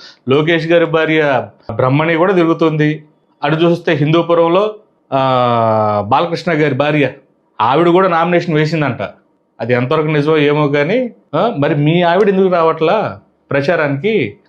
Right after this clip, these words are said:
లేకపోతే పోతిన మహేష్ అన్నట్లు అయిపోయిందా మూడో ఘట్టం కూడా? ముందు ఈ కోతి చేష్టలు, ర్యాలీకి వెళ్ళినప్పుడు, క్యాంపెయినింగ్ పోయినప్పుడు నువ్వు ఎగురుతా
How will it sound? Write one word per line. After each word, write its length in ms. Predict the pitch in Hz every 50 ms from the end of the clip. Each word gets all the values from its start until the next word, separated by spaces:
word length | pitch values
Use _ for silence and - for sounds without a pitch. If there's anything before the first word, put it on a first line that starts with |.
| - 185
లేకపోతే 300 | 190 190 185 196 180 165
పోతిన 360 | - 156 180 196 190 208 196
మహేష్ 340 | 185 170 170 175 175 170 180
అన్నట్లు 640 | 160 160 156 143 147 151 147 139 131 120 113 110 107 _ -
అయిపోయిందా 560 | 131 143 160 175 165 160 139 117 101 90 87 - _ _ _ _ _ _ -
మూడో 220 | 123 139 151 156 147
ఘట్టం 280 | 147 147 147 160 147
కూడా? 280 | 143 131 113 101 95 95 - _ _ _ _ _ _ -
ముందు 600 | 127 160 196 190 156 139 143 151 156 156 - 156 - _ _ _ -
ఈ 160 | 113 110 107 - -
కోతి 240 | 151 160 160 160
చేష్టలు, 720 | 160 151 151 139 139 139 139 139 139 131 127 123 123 123 123 - _ - 120
ర్యాలీకి 360 | 127 135 143 151 147 139 139
వెళ్ళినప్పుడు, 600 | 135 127 123 123 110 - - 117 120 123 131 131
క్యాంపెయినింగ్ 560 | - - 131 135 143 143 147 139 135 120 120
పోయినప్పుడు 720 | 120 120 123 123 123 117 - 117 110 107 107 110 117 123 127 123 - - _ _ - -
నువ్వు 140 | 127 135 143
ఎగురుతా 800 | 139 131 127 127 151 156 160 156 151 143 131 131 131 131 131